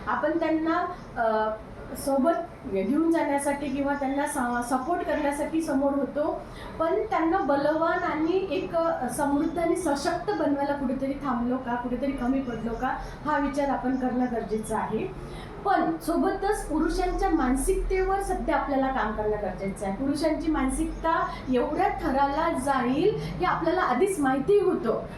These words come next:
म्हणजे काही विकृत पुरुष, म्हणजे सगळ्या पुरुषांच्या बाबतीत जेव्हा आपण नाही बोलत, पण पुरुषांनी एकत्र येऊन माझ्यासोबतचा माणूस कसा वागतो,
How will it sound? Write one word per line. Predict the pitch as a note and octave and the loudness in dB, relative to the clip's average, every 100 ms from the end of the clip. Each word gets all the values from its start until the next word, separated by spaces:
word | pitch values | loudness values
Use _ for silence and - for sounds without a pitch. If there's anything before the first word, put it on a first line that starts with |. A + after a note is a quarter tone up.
| - | -2
म्हणजे | B3+ | 0
काही | F4 C#4+ C#4+ F#4 | 2 2 2 2
विकृत | E4+ D4 | 2 0
पुरुष, | C4+ C#4 C4+ B3 - - | -2 0 0 0 0 -4
म्हणजे | A3 C#4 | -4 -2
सगळ्या | C#4 G#3+ C4+ | 0 2 0
पुरुषांच्या | C4+ B3+ C4 C4+ C#4 | 2 0 0 0 0
बाबतीत | B3+ - C4 | -2 -2 -2
जेव्हा | B3+ C4 | 0 0
आपण | - B3+ | 0 0
नाही | C4 D#4 | 0 2
बोलत, | F#4+ G#3 A3 E4 - - - - | 2 0 0 -2 -2 -10 -8 0
पण | E4+ F#4 - - - | 2 2 -2 -8 -2
पुरुषांनी | D#4+ E4 F#4 G4 G4 G4+ G#4+ | 0 2 2 2 4 2 2
एकत्र | C#4 C4+ F#4 F#4+ G4 | 0 2 0 2 2
येऊन | E4 C#4+ D#4+ | 2 2 2
माझ्यासोबतचा | F4 C#4 B3+ G4+ G#4+ A4 G4 F#4 - G4 G4+ | 4 4 6 4 4 2 2 -2 2 4 4
माणूस | D#4 D#4 D#4+ | 2 2 2
कसा | - C#4 F4+ | 0 2 2
वागतो, | D#4+ B3 - B3+ B3+ B3+ | 2 2 0 2 2 -2